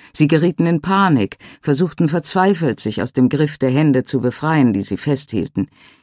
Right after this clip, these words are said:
Ihre Herzen pochten, als wollten sie zerspringen.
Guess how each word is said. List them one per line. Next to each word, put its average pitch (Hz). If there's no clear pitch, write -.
Ihre 147
Herzen 156
pochten, 156
als 110
wollten 131
sie 127
zerspringen. 113